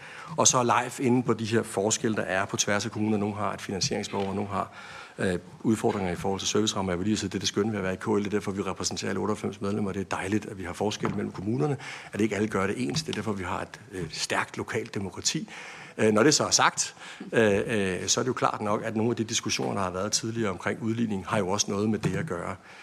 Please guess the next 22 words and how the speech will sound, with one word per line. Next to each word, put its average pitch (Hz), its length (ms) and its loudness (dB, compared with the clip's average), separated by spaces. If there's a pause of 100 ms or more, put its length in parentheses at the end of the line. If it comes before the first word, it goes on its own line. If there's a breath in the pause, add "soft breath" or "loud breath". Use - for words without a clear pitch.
(300 loud breath)
Øh, 98 240 2
og 107 100 2
der 127 60 4
tror 131 220 4
jeg 117 80 4
i 107 40 2
hvert 113 160 2
fald, 117 240 2
at 110 200 -6
det, 123 120 4
der 127 100 4
vil 101 200 -2
være 87 320 0
det - 60 -6
afgørende 101 500 0
for 92 240 -4
os 123 380 2
ind 113 180 -2
i 104 40 -2
sådan 104 220 -2
en 104 60 -12
diskussion, 113 600 -2